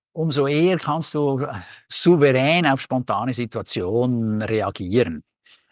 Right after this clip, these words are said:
Eine Kollegin von mir hat mal gesagt, weißt du, das große Honorar ist dort, wo du jemanden hast,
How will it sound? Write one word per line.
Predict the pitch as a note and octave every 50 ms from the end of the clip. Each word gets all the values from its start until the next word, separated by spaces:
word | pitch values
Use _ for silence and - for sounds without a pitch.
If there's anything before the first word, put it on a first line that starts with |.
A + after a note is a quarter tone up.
| _ _
Eine | - B2+ C3+ C#3 C3+
Kollegin | - - C3+ C3+ D3+ G3 G#3+ A3+ G#3
von | F3+ G3 F3+ E3+
mir | F3 F3+ F#3+ F#3 E3+
hat | E3 D#3+
mal | D3+ D#3 D3+ D#3 D#3
gesagt, | D3+ C3+ - C#3+ B2+ C#3+ D#3 - -
weißt | C3 C#3+ - -
du, | E3+ D3+
das | C3+ C#3 B2 - C3 A2 G#2+ - - _ _
große | - C#3+ C3+ D#3+ F#3 A3 B3 - - G#3+ F3 D3
Honorar | C#3+ D#3 D3+ D3 C3+ B2+ B2 A#2+ A#2+ A2+ D#3 G3 G3 - D2 D2+ D#2 E2 - _ _ _ _ _ _ _ _ _ _ _ _ _ _ _ _ _ -
ist | D3+ D3 C#3+ - - - _ - - - _ _ _ _ _ _ _ _ _ _ _ -
dort, | - C3+ D3+ F3 F#3+ G3+ F#3+ _ _ - - - - _ _ _ _ _ _ _ -
wo | D3+ C#3
du | C#3+ C#3+
jemanden | C#3 C#3 C#3+ D3+ D3 C#3 C#3 C3+ B2+ A#2
hast, | B2+ C#3 D#3+ - - - _